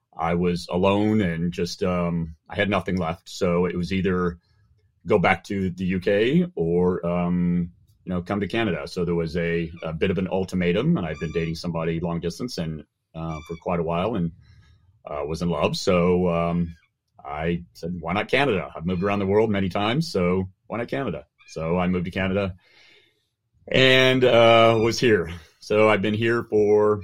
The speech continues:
eight years, uh, nine years. And, um, I opened up another barbershop, and then I opened up a couple other small businesses, started to grow out my beard quite long.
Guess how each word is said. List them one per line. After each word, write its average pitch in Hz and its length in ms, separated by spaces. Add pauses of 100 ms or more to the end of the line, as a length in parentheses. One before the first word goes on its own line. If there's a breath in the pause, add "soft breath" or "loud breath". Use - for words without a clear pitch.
(180)
eight 107 160
years, 139 640 (260)
uh, 87 220
nine 95 200
years. 139 320 (1000 loud breath)
And, 101 640
um, 90 600
I 87 240
opened 92 260
up 90 180 (120)
another 85 320
barbershop, 107 600
and 80 140
then 82 80
I 82 120
opened 85 260
up 85 160
a 87 80
couple 87 300
other 87 140
small 87 240
businesses, 98 600 (760)
started 104 280
to 92 60
grow 101 180
out 92 80
my 90 120
beard 98 260
quite 95 240
long. 107 400